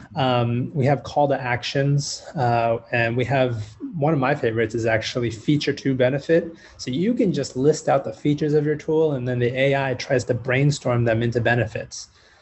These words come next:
Um, and then to even, before you even focus on, you know, the sales page, we have a value proposition tool, which from jacob mcmillan dot com helped us create. And he's like, "You know, most business owners don't even know the value proposition or how to even think about their value proposition."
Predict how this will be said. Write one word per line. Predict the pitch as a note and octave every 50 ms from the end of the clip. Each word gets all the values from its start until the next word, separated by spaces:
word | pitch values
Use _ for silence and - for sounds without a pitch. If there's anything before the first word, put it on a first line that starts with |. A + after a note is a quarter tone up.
| _ - -
Um, | D3 B2+ A#2 A2+ A#2 A2+ A2 A#2 A#2+ B2+ - - _ - -
and | C3+ C3
then | C3 B2+ B2+ B2 B2 A#2+ A#2+ - - -
to | - D#3
even, | E3 E3 F3 D#3+ D3 D3
before | D3 - - A2+ - - - C#3+ D#3 F3
you | E3+ D#3
even | C#3+ B2+ B2 A#2
focus | - - C#3+ D#3 D3+ - - F#3 - -
on, | - - C3+ A#2+ A#2 A2+ A#2 A#2 A2+
you | A#2 A#2
know, | A#2 A#2
the | A#2 A#2
sales | A2 - B2+ A#2+ A#2 A#2 -
page, | - - B2+ A#2 B2+
we | C3 A#2+
have | C3 C3
a | A#2+
value | G#2+ A2+ A#2 A#2 A#2+ C3 C3 B2+
proposition | B2 - - B2 A2+ - A#2+ A#2 A2+ A#2+ A#2+ A2+ - A#2+ A2+ G#2+
tool, | - - B2 B2 A#2+ A#2+
which | A#2+ B2 A#2 A#2 - - - - _ - - _ _ _ -
from | - - B2+
jacob | A#2 B2 A#2 - - -
mcmillan | C3+ B2+ A#2+ - C3+ C3 B2+ B2+ B2+ A#2+
dot | - A#2 - -
com | - - C#3 C#3 C3+ B2 A#2+ A2+ - - - - - - - _
helped | - - - C#3 C3+ - -
us | B2+ - -
create. | - - - C3+ A#2+ A#2 A#2+ B2 A#2+ A#2+ B2 - - -
And | B2+ A#2+ A#2 A#2 A2+ A2+ A#2 A#2+ - - _ _ - _ _
he's | - D3 C3 C3
like, | B2+ B2+
"You | B2+ B2+
know, | B2
most | B2 B2+ C#3 C#3+ C#3+ -
business | D3+ C#3+ D3 C3+ - -
owners | C3 B2 B2 A#2+ A2+ G#2+
don't | - - C#3 D3 D#3+
even | D3+ C#3 C#3 C3+
know | C#3+ D#3 F#3 G3+
the | E3+
value | C3 C3 B2 B2 B2+ B2
proposition | - - B2 B2 B2+ B2 B2+ A#2 - - - A#2+ A#2+
or | A#2
how | - - - C#3
to | C3+
even | B2+ B2 A#2+ G#2+
think | - - G3 G3+ D#3+
about | B2+ B2 A#2 -
their | B2 A2+
value | A2+ A#2 A2+ A#2+ A2+
proposition." | - - - - - C3 B2 B2+ A#2+ - - D3 C3 C3